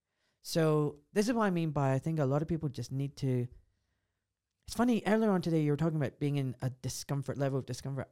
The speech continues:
You know, it's, it's good to be in discomfort and, and, and live within that zone and be aware of your body. I think it's really important to exercise, to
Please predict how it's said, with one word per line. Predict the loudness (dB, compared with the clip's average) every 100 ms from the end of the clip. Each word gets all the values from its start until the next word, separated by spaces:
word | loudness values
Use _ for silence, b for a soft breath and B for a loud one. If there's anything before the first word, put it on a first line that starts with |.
| _ -10
You | -8
know, | -8 -8
it's, | -8 -8 -20 -20 _ _ _ _ _ _
it's | -14 -14 -2
good | 0 0 0
to | -2
be | 2 2 4 0 -4
in | -4 -4
discomfort | -8 -8 -6 -6 -6 -10 -8
and, | -8 -6 -8 -12 -10
and, | -8 -8 -8
and | -4 -2 2
live | 0 0
within | -6 -6 -4 -4
that | -4 -8 _ -12
zone | -8 0 0 2 -2 -4 -8 -12 -16 -14
and | -10 -8
be | -4 -4
aware | -4 -4 -2 -2
of | -2
your | -6
body. | -8 -8 -6 -6 -8 -12 -16 -20 _ _ _ _ _ _ _ _ _ _ _
I | -4
think | -2 0
it's | 0
really | -2
important | -2 -4 -4
to | -6
exercise, | -6 -4 -2 0 0
to | -2